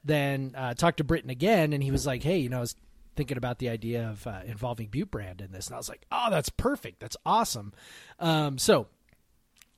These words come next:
so he, so we, we did it through Butte Brand with their lovely, comfortable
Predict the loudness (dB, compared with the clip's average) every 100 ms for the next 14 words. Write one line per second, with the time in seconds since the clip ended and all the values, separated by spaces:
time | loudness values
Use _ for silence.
0 | -8 0 4 4 4 0 0 0 2 2
1 | 0 0 -2 0 0 0 -2 0 0 0
2 | 2 4 4 2 -2 0 0 0 -2 0
3 | 4 4 4 -4 -2 -2 -2 -6 -8 -12